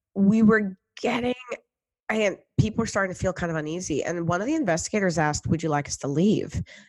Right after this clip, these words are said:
And we all heard something say,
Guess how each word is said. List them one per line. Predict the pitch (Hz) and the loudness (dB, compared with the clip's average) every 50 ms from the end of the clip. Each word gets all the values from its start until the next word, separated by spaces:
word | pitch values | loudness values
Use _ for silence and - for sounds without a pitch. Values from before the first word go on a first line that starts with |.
| _ _ _ _ | _ _ _ _
And | - 180 175 156 | -2 2 6 6
we | 165 196 214 214 - - - | 8 8 6 4 2 2 4
all | 185 208 214 208 202 185 165 - _ _ _ _ _ - | 6 6 6 6 4 2 -2 -6 _ _ _ _ _ -8
heard | - - - - - 262 302 320 240 170 - - - - _ _ _ _ _ _ _ _ _ _ _ _ _ _ _ _ _ - | -2 2 4 6 6 8 8 6 6 4 2 0 -6 -18 _ _ _ _ _ _ _ _ _ _ _ _ _ _ _ _ _ -4
something | - - 196 185 - - 180 170 147 | 0 2 2 2 0 -2 -4 -2 0
say, | - - 160 156 151 143 139 - | 0 2 2 2 2 0 -2 -6